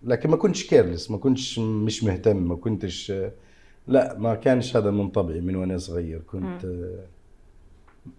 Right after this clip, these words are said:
Speaker 1: شخص مسؤول،
Speaker 2: وخدمت
Speaker 1: يلعب عليه.
Speaker 2: بكري.
Speaker 1: خدمت بكري جدًا،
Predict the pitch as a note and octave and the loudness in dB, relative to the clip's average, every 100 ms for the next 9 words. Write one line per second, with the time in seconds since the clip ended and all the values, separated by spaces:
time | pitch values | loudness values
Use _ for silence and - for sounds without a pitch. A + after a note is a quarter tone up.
0 | - - - D2+ - A#2 G#2+ - A#2 E2+ | -20 -2 0 0 -2 -2 -2 -2 -2 -2
1 | - - - B3 G3+ G3+ A3 - G#3+ F#3 | -2 2 6 6 6 6 6 4 0 0
2 | F#3 - - - - F#2 F#2+ F2 G2 G2 | -2 -8 -20 -20 -8 -2 -2 -2 -4 -4
3 | F#2+ G2 F2+ | -6 -6 -8